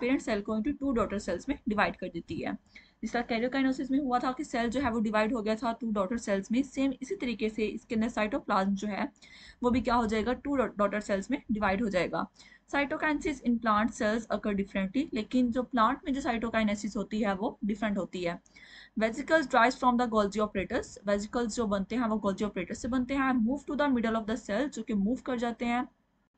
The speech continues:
cells के middle में and fuse to form a membrane bounded disc,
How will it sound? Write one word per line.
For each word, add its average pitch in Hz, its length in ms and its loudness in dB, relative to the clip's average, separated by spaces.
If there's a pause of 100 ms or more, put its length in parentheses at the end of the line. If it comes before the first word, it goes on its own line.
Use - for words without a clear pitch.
(420)
cells 233 320 0
के 247 100 -2
middle 208 300 2
में 262 240 2 (480)
and 262 160 6
fuse 311 440 0
to - 160 -10
form 226 320 0
a 220 100 4
membrane 214 520 4
bounded 196 380 2
disc, 254 220 -2